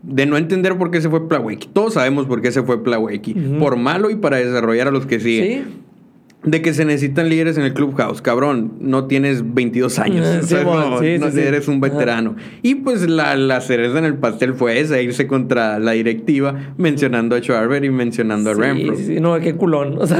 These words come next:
Speaker 2: <laughs> es-, es-, diciendo esa madre me, me cayó de mi gracia, güey. O sea,
Speaker 1: Sí.
Speaker 2: eh, él, él, la neta, el contrato Baldi, el año pasado le fue bien.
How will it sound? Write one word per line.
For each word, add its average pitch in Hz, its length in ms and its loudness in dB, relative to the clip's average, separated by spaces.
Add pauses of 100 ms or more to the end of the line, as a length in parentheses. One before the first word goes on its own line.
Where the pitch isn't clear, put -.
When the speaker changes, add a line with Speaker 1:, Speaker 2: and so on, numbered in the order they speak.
(120)
Speaker 2:
<laughs> 190 80 0
es-, 202 500 0
es-, 202 100 2
diciendo 180 340 0
esa 220 100 0
madre 233 280 0
me, 156 260 0 (280)
me 160 160 0
cayó 160 200 2
de 180 60 0
mi 190 120 -2
gracia, 143 400 0
güey. 139 160 -2
O 151 60 -2
sea, 160 240 2
Speaker 1:
Sí. 131 200 0 (460)
Speaker 2:
eh, 180 460 0
él, 262 420 0 (200)
él, 339 360 0
la 359 100 0
neta, 381 540 -2
el 185 160 0
contrato 226 500 0
Baldi, 302 480 -2 (500)
el 208 100 2
año 320 180 0
pasado 254 220 2
le 208 100 0
fue 175 140 0
bien. 156 480 -2